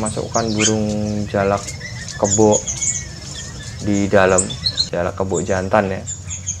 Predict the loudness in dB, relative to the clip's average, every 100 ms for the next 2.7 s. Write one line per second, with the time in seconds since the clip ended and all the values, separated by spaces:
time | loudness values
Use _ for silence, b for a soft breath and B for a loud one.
0 | -4 -4 -6 -6 -6 -8 -10 -10 -10 -10
1 | -6 -2 2 4 4 0 0 0 0 -2
2 | -2 -4 -4 0 2 2 -2